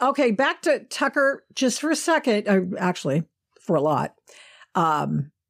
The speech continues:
so you really think it came down possibly to how big his britches were? He was thinking he was, like, too big for his britches. And I think, um, yeah, sure, I've been, I've been let go from a job because they, they thought I was being too big for my britches 'cause I,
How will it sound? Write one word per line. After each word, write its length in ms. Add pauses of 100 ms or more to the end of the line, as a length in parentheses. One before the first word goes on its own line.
(440)
so 200
you 300
really 240
think 240
it 120
came 280
down 340
possibly 600
to 560
how 180
big 220
his 120
britches 440
were? 200
He 120
was 120
thinking 280
he 100
was, 180
like, 220 (160)
too 120
big 200
for 80
his 100
britches. 380 (580)
And 460 (100)
I 260
think, 460 (140)
um, 340
yeah, 220
sure, 300
I've 160
been, 240 (120)
I've 160
been 140
let 180
go 160
from 200
a 40
job 240
because 200
they, 260
they 320
thought 420
I 120
was 180
being 480
too 140
big 180
for 100
my 160
britches 380
'cause 160
I, 140